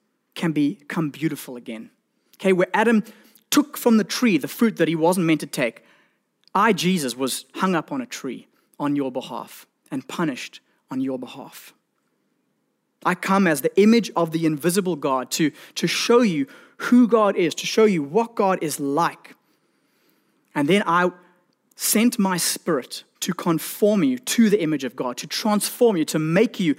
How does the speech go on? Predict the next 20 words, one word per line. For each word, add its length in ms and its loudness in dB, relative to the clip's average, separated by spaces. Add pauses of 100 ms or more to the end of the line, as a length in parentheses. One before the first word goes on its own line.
(220)
the 80 -4
beautiful 580 0 (200)
image 360 2 (160)
of 180 -6
God, 300 2
to, 120 -6 (220)
to 140 -2
restore 560 2
the 100 -2
life 360 -2
of 160 -10
God 320 -2 (1300)
to 100 -12
your 260 0
world, 500 -4 (200)
to 80 -18
the 80 -20
people 260 -10
around 360 -8
you. 160 -18